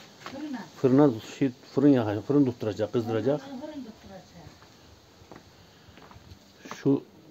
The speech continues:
Speaker 2: bunları atacağım. Bunlar üstünde örtülüydü. Yağmur yağdığında altına geçmiyordu. Bunlar eski çadırlar.
Speaker 1: Yoruldum. Ta dokuzdan beri çalışıyorum seyirciler.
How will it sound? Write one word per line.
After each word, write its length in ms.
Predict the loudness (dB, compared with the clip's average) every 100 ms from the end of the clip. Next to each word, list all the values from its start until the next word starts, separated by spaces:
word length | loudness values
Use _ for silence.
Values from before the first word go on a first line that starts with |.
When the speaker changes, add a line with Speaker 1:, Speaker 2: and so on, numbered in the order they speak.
| -20 -20 -4
Speaker 2:
bunları 240 | 2 6 6
atacağım. 420 | 4 4 4 2 -4 -12 0
Bunlar 240 | 6 6
üstünde 500 | 4 0 4 6 4 2
örtülüydü. 460 | 2 2 2 0 2
Yağmur 340 | 2 4 4
yağdığında 500 | 4 4 4 2 0 0 0
altına 320 | 0 0 -2
geçmiyordu. 540 | -2 -2 -2 -2 -2 -8 _ -20 _ -20 -20 -20 -10 -2
Bunlar 160 | 2
eski 280 | 2 0 -4
çadırlar. 480 | 2 4 4 2 0 -6 -20 -20 -20 -20 _ _ _ _ -20 -20 -20 -20 -20 -14 -8
Speaker 1:
Yoruldum. 220 | -6 -6 -10 -10
Ta 420 | -2 -2 -2 -6 -8
dokuzdan 460 | -10 -8 -8 -6
beri 120 | -6 -8
çalışıyorum 360 | -6 -8 -6 -10 -12 -14
seyirciler. 400 | -16 -16 -18 -20